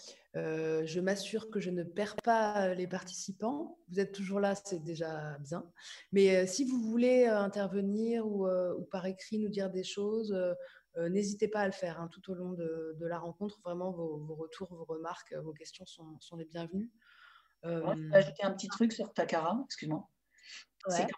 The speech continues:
Speaker 2: j'ai beaucoup inspiré d'un illustrateur, euh, d'un dessinateur japonais qui s'appelle, euh, Rokuro Taniguchi. J'ai mis le nom là, euh, s'il y en a que ça intéresse, de,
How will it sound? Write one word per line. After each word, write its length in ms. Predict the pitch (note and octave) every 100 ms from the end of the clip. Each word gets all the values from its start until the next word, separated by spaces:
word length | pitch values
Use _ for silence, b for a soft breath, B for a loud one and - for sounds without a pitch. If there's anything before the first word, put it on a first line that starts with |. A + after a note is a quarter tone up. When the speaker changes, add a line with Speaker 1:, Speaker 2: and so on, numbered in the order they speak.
| - -
Speaker 2:
j'ai 60 |
beaucoup 240 | F3+ F#3 A3
inspiré 460 | G#3+ - G3+ G#3+
d'un 180 | G3+ F#3
illustrateur, 800 | F3+ F3+ - F#3 F3 F#3 F#3+ F3+
euh, 580 | D3+ C#3+ C#3+ C#3 C#3+ C#3 -
d'un 80 | D3+
dessinateur 500 | E3+ - G3+ G3 F#3
japonais 480 | F#3 E3+ E3+ F#3+ - _ _ _ _ _ _ _ - A#3 F#4+ - _ _ -
qui 140 | D3+
s'appelle, 460 | - D#3 - F3 F3
euh, 480 | D#3 D3+ D3 C#3 - - -
Rokuro 540 | D3 E3+ - F3+ F#3+
Taniguchi. 680 | G3 F3+ E3 D3+ - E3 - _ - b b b b b b b _ _ _ _ _ _ _ _ -
J'ai 200 | D#3 E3+
mis 160 | F3+
le 120 | F3+ E3
nom 240 | E3 F3
là, 340 | D#3 C#3 C3
euh, 80 | A#2 -
s'il 200 | - D#3
y 40 | D3+
en 40 |
a 80 | D3+
que 60 |
ça 120 | - C#3+
intéresse, 560 | C#3 C#3+ C#3 D3 -
de, 200 | C3+ B2+